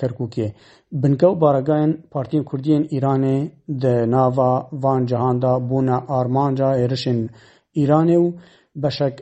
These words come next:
ji wan pêşmergeyên ku di nava van cihan de bûn, canên xwe ji dest da û beşeke din jî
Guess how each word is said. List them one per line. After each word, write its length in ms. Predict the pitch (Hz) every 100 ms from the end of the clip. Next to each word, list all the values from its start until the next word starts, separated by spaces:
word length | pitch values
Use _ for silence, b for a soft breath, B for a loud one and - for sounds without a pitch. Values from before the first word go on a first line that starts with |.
| _
ji 140 | 151 127
wan 320 | 127 139 139 131
pêşmergeyên 640 | 135 - 127 123 131 127
ku 280 | 127 123 113
di 100 | 117
nava 380 | 123 131 127 120
van 180 | 131 127
cihan 320 | 127 139 135
de 40 |
bûn, 260 | 135 135 147 151 135
canên 240 | 131 127
xwe 260 | 117 143 123
ji 120 | 110
dest 200 | 139 131
da 60 | 143
û 220 | 143 156 143
beşeke 400 | - 127 123 123
din 120 | 127
jî 500 | 123 131 127 127